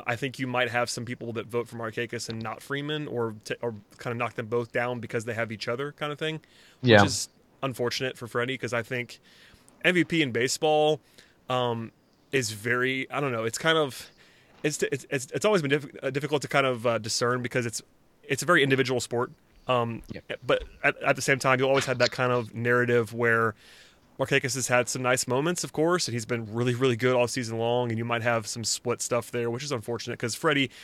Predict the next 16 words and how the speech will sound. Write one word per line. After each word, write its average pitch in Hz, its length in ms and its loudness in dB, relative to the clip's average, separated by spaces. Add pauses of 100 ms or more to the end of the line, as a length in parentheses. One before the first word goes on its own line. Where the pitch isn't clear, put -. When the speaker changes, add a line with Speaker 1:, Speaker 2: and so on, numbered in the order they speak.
Speaker 1:
you - 40 -4
know, 131 60 4
for 135 160 -2
all 156 200 10
of 135 60 0
Markakis's 127 720 0
brilliance 127 340 0
this 120 160 -4
year, 123 160 2
Freddie's 120 300 0
still 120 220 -2
been 110 340 -4
better 120 300 2 (340)
at 120 140 2
everything. 127 540 -2 (400)
So, 117 520 0